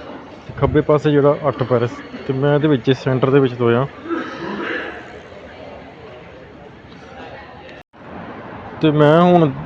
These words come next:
ਚੜ੍ਹਾਈ ਚੜ੍ਹ ਕੇ ਥੱਲੋਂ ਪਿੱਛੋਂ ਤੇ ਹੁਣ ਪਹੁੰਚ ਗਿਆ ਪਲਸ ਦੀ ਕਲੀਸੀ।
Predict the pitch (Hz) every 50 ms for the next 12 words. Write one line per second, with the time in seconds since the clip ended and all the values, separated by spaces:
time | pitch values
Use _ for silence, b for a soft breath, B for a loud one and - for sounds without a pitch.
0 | - - - - 175 175 160 139 123 123 131 151 156 156 143 - 170 180 170 143
1 | - - - - - - - - - 143 139 147 151 156 143 - - - 165 175
2 | 170 - - - - - - - - - - - - - - - - 165 175 170
3 | 147 143 139 - 160 156 156 151 160 151 170 175 160 - - 147 151 156 139 139
4 | 147 - 151 151 139 - - - 139